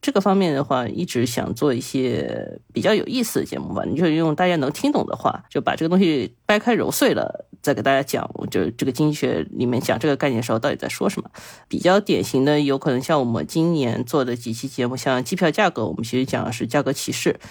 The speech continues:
然后蜜蜂经济学的话是讲的是外部性。这类题目我们是一直想常做的，但是还是因为同样的原因，因为没有时间看书啊，所以说这类题目，嗯，比我想象中要做的少。当然年底也有一些选题的储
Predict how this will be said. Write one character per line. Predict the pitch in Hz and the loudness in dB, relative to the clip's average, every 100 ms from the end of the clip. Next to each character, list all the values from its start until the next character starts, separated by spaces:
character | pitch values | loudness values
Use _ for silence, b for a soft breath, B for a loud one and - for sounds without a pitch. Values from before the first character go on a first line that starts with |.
| B B | B B
然 | 135 | 0
后 | 127 | 4
蜜 | 156 | 4
蜂 | 156 160 | 4 2
经 | 180 | 2
济 | 170 | 0
学 | 151 123 | 2 0
的 | 120 | 2
话 | 127 | 0
是 | 117 120 | -2 -4
讲 | 117 - | -4 -4
的 | 123 | -4
是 | - 127 117 - 50 | -2 0 0 -2 0
外 | 131 | 0
部 | - | 0
性。 | - 214 - B B | 0 -2 -2 B B
这 | - | 0
类 | 311 214 | 2 2
题 | - 147 | 2 2
目 | 147 107 | 2 2
我 | 71 | -2
们 | - | -4
是 | - 165 | -2 -2
一 | 247 | -2
直 | 247 147 | 2 0
想 | - - - - - | 0 -4 -6 -16 -12
常 | - - - | -6 -6 -2
做 | - 160 | 0 0
的， | - - | -2 -2
但 | 135 | -2
是 | - 131 127 117 - - | 0 0 0 -2 -4 -4
还 | - | 0
是 | 139 202 | 2 4
因 | 160 | 4
为 | 151 | 2
同 | - | 2
样 | 131 165 | 4 4
的 | |
原 | 143 123 | 2 0
因， | 123 131 | 0 2
因 | 131 | 2
为 | |
没 | 120 123 | 2 0
有 | |
时 | 117 - | -2 -2
间 | - | -4
看 | - - | 0 -2
书 | - - | 0 0
啊， | 135 120 | 0 0
所 | - 110 | -4 -6
以 | |
说 | - 107 - _ | -4 -4 -6 _
这 | - 156 | 0 0
类 | 131 | 0
题 | - | -2
目， | 127 131 127 110 - - - | -2 0 -2 -4 -6 -10 -4
嗯， | 107 - - | -4 -4 0
比 | 156 | 2
我 | 196 | 4
想 | 214 - | 2 0
象 | 131 | 0
中 | 143 | 0
要 | 156 156 | 0 0
做 | 165 | 0
的 | 185 | 0
少。 | - - - | -2 -6 0
当 | 180 | 4
然 | 190 | 4
年 | 151 | 4
底 | 185 127 | 2 0
也 | 90 | 2
有 | 107 | 2
一 | 80 | 0
些 | - 139 131 123 120 | -2 0 2 2 0
选 | 131 - 113 | -4 -4 -2
题 | 131 | 0
的 | 143 | 0
储 | 147 | -2